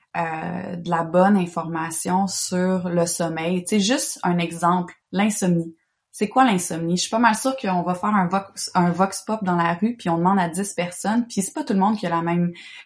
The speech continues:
la même explication, la même définition de cette problématique-là.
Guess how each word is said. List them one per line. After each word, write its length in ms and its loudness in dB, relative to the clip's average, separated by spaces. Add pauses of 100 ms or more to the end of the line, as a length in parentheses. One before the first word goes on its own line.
(560)
la 240 4
même 180 6
explication, 800 -2
la 140 4
même 180 4
définition 640 0
de 80 0
cette 200 -6
problématique-là. 920 -6